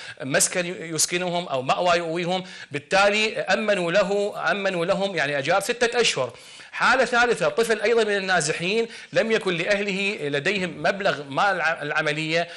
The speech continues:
هؤلاء الشباب تفانوا في الأنبار، في صلاح الدين، في كردستان، في بغداد. بدأت تجمع هذه التبرعات من خلال، آه، آه، مرتكز، آه، واحد لهم في بغداد،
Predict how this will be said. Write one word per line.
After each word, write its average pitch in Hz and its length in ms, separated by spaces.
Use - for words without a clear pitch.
هؤلاء 208 400
الشباب 180 440
تفانوا 180 420
في 131 80
الأنبار، 160 680
في 160 180
صلاح 147 300
الدين، 175 520
في 160 340
كردستان، 156 680
في 160 200
بغداد. 147 540
بدأت 226 460
تجمع 220 400
هذه 247 80
التبرعات 156 640
من 143 100
خلال، 185 460
آه، 147 60
آه، 131 640
مرتكز، 156 760
آه، 131 760
واحد 160 460
لهم 180 200
في 165 160
بغداد، 151 520